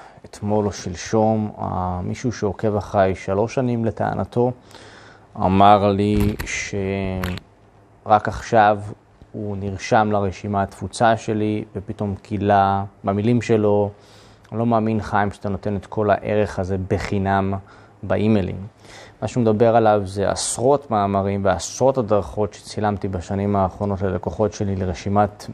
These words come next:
אה, תפוצה של עשרות אלפי גברים ונשים, אה, בחינם, באימיילים.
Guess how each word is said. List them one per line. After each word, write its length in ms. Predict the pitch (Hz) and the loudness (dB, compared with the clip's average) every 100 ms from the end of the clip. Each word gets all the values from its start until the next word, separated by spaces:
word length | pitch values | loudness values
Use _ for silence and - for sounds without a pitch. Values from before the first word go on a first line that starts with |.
| - - | -18 -10
אה, 120 | 101 92 | -8 -8
תפוצה 480 | - 110 - 107 | -8 -10 0 0
של 200 | 101 101 | 2 -2
עשרות 320 | 95 - 131 127 | -4 -2 0 0
אלפי 260 | - 110 | 0 -2
גברים 500 | 101 98 101 107 98 | 0 2 2 2 0
ונשים, 560 | 101 160 135 - 98 90 - - - - - - - - - _ - - | 2 2 0 -4 -6 -6 -8 -18 -20 -20 -20 -20 -20 -20 -20 _ -20 -10
אה, 60 | - 98 98 98 95 95 95 92 90 - - - _ _ _ _ - _ 117 | -2 0 2 2 2 2 0 0 -2 -4 -10 -20 _ _ _ _ -20 _ -8
בחינם, 360 | 101 120 120 82 - _ _ _ 110 | 0 6 6 4 -6 _ _ _ -2
באימיילים. 480 | 107 110 101 90 | 0 2 2 -2